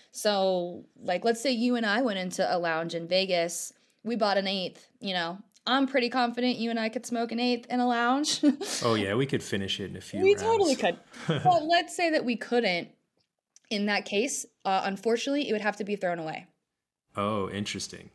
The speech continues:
Speaker 2: Yes, and it, and it couldn't have been brought there either. It has to be purchased
Speaker 1: Correct.
Speaker 2: there from the lounge, consumed
Speaker 1: Yes.
Speaker 2: and, and left.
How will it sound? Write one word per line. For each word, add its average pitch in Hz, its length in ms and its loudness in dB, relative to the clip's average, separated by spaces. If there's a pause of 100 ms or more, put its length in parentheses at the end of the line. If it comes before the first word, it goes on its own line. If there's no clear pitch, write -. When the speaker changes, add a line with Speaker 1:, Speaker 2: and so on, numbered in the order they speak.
Speaker 2:
Yes, 101 300 -4
and 98 120 -4
it, 101 80 -6
and 110 140 -2
it 107 180 -6
couldn't 147 260 0
have 107 160 -4
been 101 160 -2
brought 104 340 0
there 95 160 0
either. 95 260 -2
It 87 60 -8
has 95 160 -4
to - 60 -8
be 90 100 -12
purchased 98 520 -4
Speaker 1:
Correct. - 0 -
Speaker 2:
there 156 220 -2
from 98 240 -6
the 98 80 -6
lounge, 92 720 -8
consumed 196 520 0
Speaker 1:
Yes. 175 400 -4 (160)
Speaker 2:
and, 104 60 -20
and 90 140 -14
left. - 360 -16